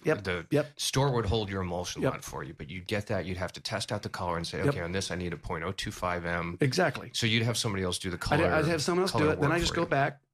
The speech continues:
Speaker 1: take my four by five, put the filtration on there, boom, hand it, and be
Speaker 2: Right.
Speaker 1: delivered. And that's pretty easy. Now, <coughs> when it came to digital,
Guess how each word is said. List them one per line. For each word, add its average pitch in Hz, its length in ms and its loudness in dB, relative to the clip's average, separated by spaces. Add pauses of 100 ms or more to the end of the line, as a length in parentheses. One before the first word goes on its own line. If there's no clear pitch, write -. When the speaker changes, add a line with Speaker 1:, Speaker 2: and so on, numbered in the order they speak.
Speaker 1:
take 143 140 0
my 143 80 4
four 165 180 2
by 170 80 4
five, 127 360 2
put - 160 0
the 123 80 0
filtration 131 520 0
on 117 160 4
there, 123 80 4
boom, 139 460 2 (100)
hand 120 200 0
it, 120 100 -6 (260)
and 113 180 2
be - 60 0
Speaker 2:
Right. - 160 -2
Speaker 1:
delivered. 135 420 2 (480)
And 175 80 4
that's 254 120 2
pretty 175 280 0
easy. 147 380 0 (400)
Now, 127 300 4 (360)
<coughs> - 1500 -4
when 143 100 6
it 131 60 2
came 190 180 4
to 160 60 2
digital, 120 500 2